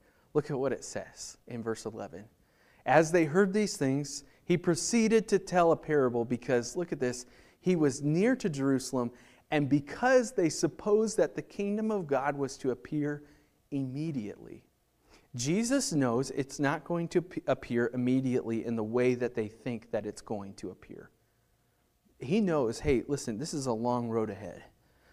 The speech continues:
There's a lot that needs to happen that they just don't understand. And so what do you do if you want to have true peace, if you want to experience true peace with God?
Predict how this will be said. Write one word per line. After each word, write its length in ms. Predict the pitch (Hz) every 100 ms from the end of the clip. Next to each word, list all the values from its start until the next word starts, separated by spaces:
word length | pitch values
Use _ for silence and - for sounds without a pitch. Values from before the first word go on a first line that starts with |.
| _
There's 300 | 135 143 170
a 40 | 147
lot 540 | 127 131 135 139 143
that 100 | 143
needs 220 | 135 131
to 60 | 123
happen 400 | 113 120 123 131 - - -
that 100 | 131
they 160 | 143
just 420 | 131 131 135 -
don't 240 | 131 120 113
understand. 680 | 113 95 95 - - 95 - - _ _ _ _ _ _ _ _ _
And 100 | 127
so 160 | - 151
what 300 | 143 135 160
do 60 | 233
you 120 | 220
do 600 | 151 123 123 127 135 139 _ _
if 200 | 123 117
you 100 | 131
want 200 | 123 123
to 60 | 143
have 340 | 135 120 110
true 320 | - - 135 135
peace, 400 | - 120 120 -
if 120 | 131
you 80 | 127
want 120 | 117
to 40 |
experience 580 | 113 - 127 113 110 -
true 260 | - - 151
peace 680 | - 139 139 190 - - _ _ _ _ _ _ _
with 300 | 131 120 -
God? 340 | 117 92 76